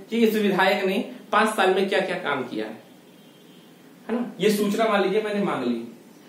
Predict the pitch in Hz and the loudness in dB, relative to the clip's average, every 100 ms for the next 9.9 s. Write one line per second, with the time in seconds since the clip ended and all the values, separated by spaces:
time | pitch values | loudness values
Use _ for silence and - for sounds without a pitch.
0 | - - - 240 240 - 226 240 247 202 | -20 -14 -6 0 0 2 0 2 2 2
1 | 180 190 240 247 - 214 233 208 202 233 | 2 2 0 -2 -4 -4 -2 2 2 0
2 | 226 - 190 202 226 208 190 175 226 190 | -4 -2 -2 2 2 4 6 6 4 4
3 | 190 190 185 175 170 220 208 175 175 156 | 2 2 0 0 4 6 6 4 2 2
4 | - - - - - - - - - - | -2 -6 -14 -20 -20 -20 -18 -18 -16 -18
5 | - - - - - - - - - - | -18 -18 -20 -20 -20 -20 -20 -18 -18 -18
6 | - - - - - - - - - - | -20 -20 -20 -20 -20 -20 -20 -20 -20 -20
7 | - - - - - - - - - - | -20 -20 -20 -20 -20 -20 -20 -20 -12 0
8 | 196 202 240 240 214 202 202 233 202 208 | 2 4 4 2 2 2 2 2 2 0
9 | 202 202 190 165 - 117 110 113 - | 2 0 2 -2 -2 -6 -6 -8 -14